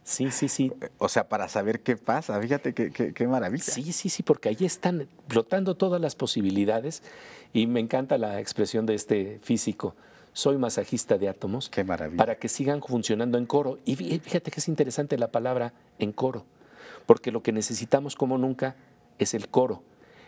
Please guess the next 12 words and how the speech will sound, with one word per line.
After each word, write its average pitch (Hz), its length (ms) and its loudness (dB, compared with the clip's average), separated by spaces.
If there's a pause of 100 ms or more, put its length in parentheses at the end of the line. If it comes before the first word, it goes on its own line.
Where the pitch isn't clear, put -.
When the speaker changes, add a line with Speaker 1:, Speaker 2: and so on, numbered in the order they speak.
Speaker 1:
Lo 117 220 4
que 117 360 -2
en 107 200 0
términos 131 440 0
de 104 300 0
enfrentar 104 400 0
tragedias, 117 540 0
Carlos 113 280 0
Monsiváis 110 480 0
llamaba 110 340 -2
muy 110 200 2
bien 107 240 0